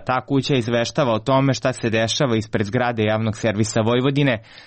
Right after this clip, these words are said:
zbog čega studenti nastavljaju sa blokadom zgrade Pokrajinskog servisa, izjavio je jedan od studenata novinarima,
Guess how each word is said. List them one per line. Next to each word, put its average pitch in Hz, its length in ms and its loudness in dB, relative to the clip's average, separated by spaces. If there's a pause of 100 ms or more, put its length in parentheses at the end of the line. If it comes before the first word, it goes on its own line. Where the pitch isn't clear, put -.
zbog 156 240 0
čega 160 260 0
studenti 147 680 2
nastavljaju 120 640 0
sa - 180 -4
blokadom 104 580 -2
zgrade 117 440 0
Pokrajinskog 107 680 -2
servisa, 123 520 0 (340)
izjavio 135 500 2
je 113 140 2
jedan 113 320 0
od 107 100 -2
studenata 117 540 0
novinarima, 135 640 2